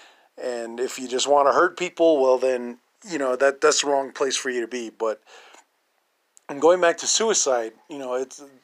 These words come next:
the, all that mentality of why, you know,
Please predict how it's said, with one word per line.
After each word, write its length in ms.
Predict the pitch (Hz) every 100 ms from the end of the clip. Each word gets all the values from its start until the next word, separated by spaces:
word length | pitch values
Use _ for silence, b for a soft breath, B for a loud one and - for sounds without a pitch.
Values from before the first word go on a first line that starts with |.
| _
the, 80 | -
all 160 | 147 165
that 180 | 170 151
mentality 720 | 143 131 151 160 160 127 123
of 180 | 117 135
why, 480 | 131 131 127 123 - B B B B B B _ _ _ _ _
you 180 | 165 135
know, 340 | 120 113 117